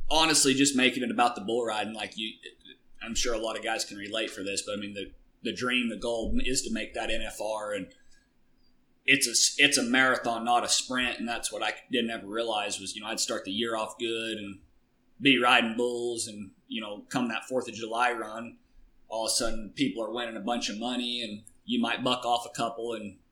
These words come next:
all of a sudden you go from tenth in the world to twentieth in the world. And that, you, you know, it just would freak me out. And so all of a sudden I start trying hard, mo-,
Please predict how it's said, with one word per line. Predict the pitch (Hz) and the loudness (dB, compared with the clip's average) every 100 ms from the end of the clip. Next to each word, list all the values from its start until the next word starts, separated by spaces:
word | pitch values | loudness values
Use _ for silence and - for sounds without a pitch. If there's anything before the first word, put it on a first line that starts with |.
| _ | _
all | - 113 | -4 -2
of | 113 | 0
a | |
sudden | - 113 | 0 -2
you | 107 104 | -6 -6
go | 113 117 | -4 -4
from | - 104 98 _ _ - | -8 -12 -14 _ _ -2
tenth | 165 127 | 0 0
in | 113 | -4
the | 113 | -8
world | 113 123 - | -4 -4 -4
to | |
twentieth | - 151 156 - - | -6 -2 0 0 -2
in | 104 | -8
the | |
world. | 101 104 110 107 - _ _ _ _ _ _ _ | -8 -4 -2 -2 -4 _ _ _ _ _ _ _
And | 110 107 101 98 - - | -4 -4 -4 -8 -14 2
that, | 135 127 | 4 4
you, | 117 110 | 2 -2
you | 113 110 | -4 -6
know, | 110 | -2
it | 113 | -4
just | 104 101 | -2 -2
would | 107 92 - | -4 -8 -10
freak | 117 113 110 | -4 -4 -4
me | 110 110 | -6 -4
out. | 104 98 80 - _ | -2 -4 -6 -12 _
And | 104 98 | -10 -4
so | - | -4
all | 104 104 | -2 -2
of | |
a | - | -2
sudden | 101 101 | -2 -6
I | 101 101 _ - _ | -8 -12 _ -20 _
start | - - 110 101 | -6 -4 -4 -2
trying | 139 110 107 | 0 0 -4
hard, | 104 110 - | -6 -8 -6
mo-, | 135 143 | 0 2